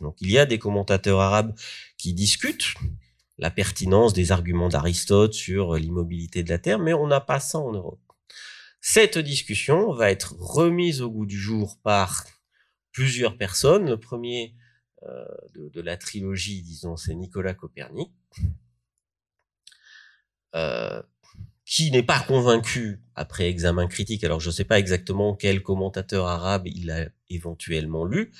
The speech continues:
mais en tout cas, il se rend compte que les arguments d'Aristote pour dire que tout le monde tourne autour de la Terre, c'est pas très convaincant,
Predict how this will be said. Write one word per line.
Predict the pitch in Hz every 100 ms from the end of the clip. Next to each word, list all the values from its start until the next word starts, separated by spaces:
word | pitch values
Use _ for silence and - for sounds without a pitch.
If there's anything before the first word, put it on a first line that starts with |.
| - - _
mais | 85
en | 87
tout | 92
cas, | 110
il | 107
se | 139
rend | 135
compte | 131 139 131
que | 95
les | 113
arguments | 123 120 123 123 120
d'Aristote | 104 107 104 - - 117 113 113
pour | - 92
dire | 92 104 95 -
que | 95 95 95 _ _ _ -
tout | 127
le |
monde | 120 127 120 110
tourne | 123 113
autour | 101 107 107
de | 104
la | 104
Terre, | 110 110 101
c'est | - 135
pas | 113
très | - 104
convaincant, | - 90 87 95 156 185